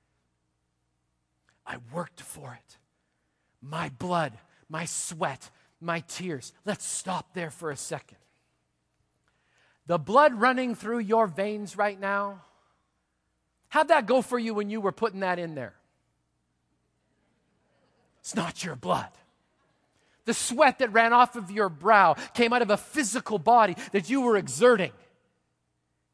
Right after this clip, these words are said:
Did you invent yourself? I don't think so. It's not your body. That means it's not your sweat. In fact, the person who even gave you the air to put inside of your lungs, in and out,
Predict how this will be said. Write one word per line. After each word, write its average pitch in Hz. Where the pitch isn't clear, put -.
Did 175
you 294
invent 247
yourself? 294
I 208
don't 262
think 240
so. 131
It's -
not 208
your 190
body. 190
That 202
means 208
it's 196
not 202
your 202
sweat. 190
In 214
fact, 214
the 220
person 254
who 247
even 233
gave 240
you 226
the 196
air 247
to 208
put 254
inside 247
of 240
your 233
lungs, 247
in 247
and 233
out, 247